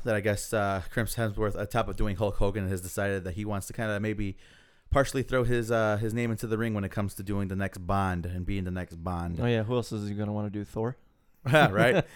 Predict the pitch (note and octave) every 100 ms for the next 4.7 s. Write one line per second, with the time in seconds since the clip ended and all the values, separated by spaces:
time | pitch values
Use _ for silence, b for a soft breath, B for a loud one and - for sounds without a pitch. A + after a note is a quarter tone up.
0 | B B G#2+ G#2+ G2 F2+ G#2 G2+ G2+ G#2
1 | G#2 _ - - - A#2 A#2 G#2 G#2+ B2
2 | A#2+ - C3+ A#2+ A#2+ A#2+ A#2+ A#2 A2+ A2+
3 | G2 A#2 D3+ D#3 C#3 B2+ - A2+ A2+ A#2
4 | A#2 - A2+ G#2 G2+ F#2